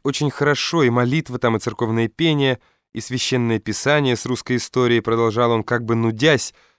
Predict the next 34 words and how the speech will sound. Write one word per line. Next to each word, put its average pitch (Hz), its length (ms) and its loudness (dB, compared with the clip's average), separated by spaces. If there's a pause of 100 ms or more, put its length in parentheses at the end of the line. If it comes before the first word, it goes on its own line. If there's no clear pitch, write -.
(120)
точно 135 320 2
бы 127 100 2
выжимая 131 600 2
или 120 260 -2
туго 131 360 -2
выматывая 127 540 2
из 110 180 -6
себя 113 260 -2
слово 117 300 -2
за 113 120 0
словом 131 500 0
и 123 80 0
мысль 123 320 -2
за 117 220 0
мыслью. 92 480 -2 (680)
На 113 100 -2
случай 156 280 -4
приезда, 147 420 -2
например, 139 360 0
каких-нибудь 131 680 -6
особ, 156 480 -4
вроде 113 300 -4
губернатора, 113 680 0
там, 110 180 0
архиерея 117 640 0 (100)
или 110 200 -6
члена 120 420 -2
от 107 100 -4
Министерства 107 540 -4
просвещения, 139 960 -2 (420)
неравно 143 360 2
в - 60 -6
школу 143 340 0
заглянут. 123 580 0